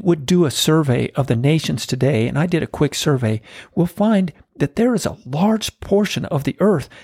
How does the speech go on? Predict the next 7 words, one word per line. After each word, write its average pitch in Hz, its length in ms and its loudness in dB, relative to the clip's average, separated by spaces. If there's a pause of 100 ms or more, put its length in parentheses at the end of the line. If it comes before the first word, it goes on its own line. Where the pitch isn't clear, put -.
that 139 140 0
have 165 340 -2
persecuted 190 640 -2
Christians 127 600 -4
living 143 340 0
in 156 140 2
it. - 200 -6